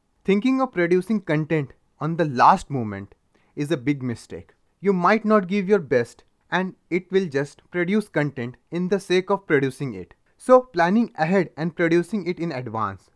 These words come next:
will give you more time to do changes that are necessary.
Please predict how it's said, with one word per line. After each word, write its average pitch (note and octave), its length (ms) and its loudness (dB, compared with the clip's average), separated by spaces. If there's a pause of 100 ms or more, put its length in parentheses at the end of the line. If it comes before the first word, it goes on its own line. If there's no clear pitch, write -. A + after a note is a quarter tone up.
(160)
will E3+ 120 0
give E3 320 -4
you G3 120 2
more D3 300 2
time A#2+ 340 -4 (140)
to D3 80 -8
do D3 160 -2
changes A2+ 640 -4
that C#3 220 -4
are D#3 80 2
necessary. A2 640 -10